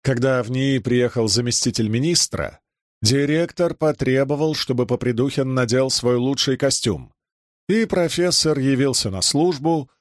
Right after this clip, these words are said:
в многократно стиранной и штопанной солдатской форме. Он играл во дворе в городки с мальчишками,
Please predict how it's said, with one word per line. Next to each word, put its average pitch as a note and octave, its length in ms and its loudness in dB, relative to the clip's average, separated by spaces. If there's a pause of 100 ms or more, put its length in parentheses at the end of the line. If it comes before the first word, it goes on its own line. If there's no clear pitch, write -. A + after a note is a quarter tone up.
(240)
в G#2+ 160 0
многократно B2 920 0
стиранной D3+ 920 0
и A#2+ 300 0
штопанной D3 880 0
солдатской G#2+ 840 0
форме. C2+ 580 -4 (1300)
Он G3+ 180 2
играл D3 340 2
во B2+ 100 -2
дворе A#2+ 380 2
в G2+ 60 -6
городки A2 400 -2
с - 120 -2
мальчишками, A#2+ 760 -2